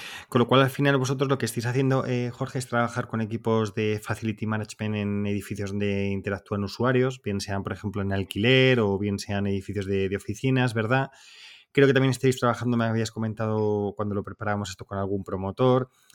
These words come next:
Y con todos ellos lo que ayudas es un poco a que entiendan mejor a su cliente y les ayuda dentro del proceso de venta, ¿verdad? Es decir, es como un complemento, y el, el otro día me lo explicabas y me gustaría un poco que lo contaras, ¿no? Es como una cosa más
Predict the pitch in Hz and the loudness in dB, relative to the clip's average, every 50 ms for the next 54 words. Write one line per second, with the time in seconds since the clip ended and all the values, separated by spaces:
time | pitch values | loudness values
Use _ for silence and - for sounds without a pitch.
0 | _ _ - - - 123 117 - 127 131 127 - 143 143 143 135 143 135 - 135 | _ _ -6 -2 0 0 2 2 2 2 2 0 -2 -2 -2 -2 -2 -2 0 0
1 | 135 139 143 143 135 - 127 123 127 120 135 131 - 131 131 131 139 139 131 - | 0 0 0 -2 -4 -6 -8 -8 -8 -6 -6 -4 0 2 2 2 2 0 -2 -8
2 | _ _ _ _ _ _ _ - 131 123 120 120 110 123 127 127 135 135 135 135 | _ _ _ _ _ _ _ 0 2 4 4 2 2 2 2 2 2 2 0 0
3 | 131 127 - - 135 131 131 127 - - 135 - - - 127 123 120 123 131 135 | 0 -2 -2 -2 -2 -2 -2 -2 -2 -4 -4 -4 -2 -2 0 2 2 2 2 2
4 | 139 135 123 135 135 170 170 _ _ _ _ _ _ _ _ _ _ _ _ _ | 0 -2 -4 -4 -6 -6 -8 _ _ _ _ _ _ _ _ _ _ _ _ _
5 | _ _ _ _ 139 135 120 117 107 - - 110 110 117 123 123 127 127 123 123 | _ _ _ _ 0 2 4 4 2 2 0 0 2 2 4 2 2 2 2 0
6 | 127 123 - 117 - - - - - 104 98 101 110 110 98 - 90 98 110 117 | 0 0 0 -2 -4 -6 -8 -6 -4 -2 0 0 0 -2 -2 -4 -6 -4 -4 -4
7 | 101 92 107 110 104 - 117 117 - - - _ _ _ - 127 113 110 113 123 | -4 -2 -4 -4 -2 -2 -2 -4 -2 -4 -8 _ _ _ 0 2 2 4 2 2
8 | 127 - 139 135 127 135 135 135 123 131 120 107 98 107 95 104 107 110 104 131 | 2 0 0 2 2 2 2 2 2 2 0 0 0 -2 -2 -4 -4 -2 2 2
9 | 123 127 120 117 - - 110 - 117 120 110 113 107 101 - - 113 110 101 117 | 4 4 2 0 -2 -2 -2 0 0 0 0 0 -2 -2 -2 -4 -2 0 0 0
10 | 117 113 110 107 101 98 98 - 113 110 110 120 117 - 131 120 110 - - _ | 2 2 0 0 -2 -4 -4 -2 -2 0 0 -2 -2 -2 0 0 0 -2 -6 _
11 | _ - 131 131 147 147 - 113 - - - 117 110 127 147 135 - - - | _ 0 2 4 4 2 2 0 0 2 2 2 4 4 4 2 0 -2 -8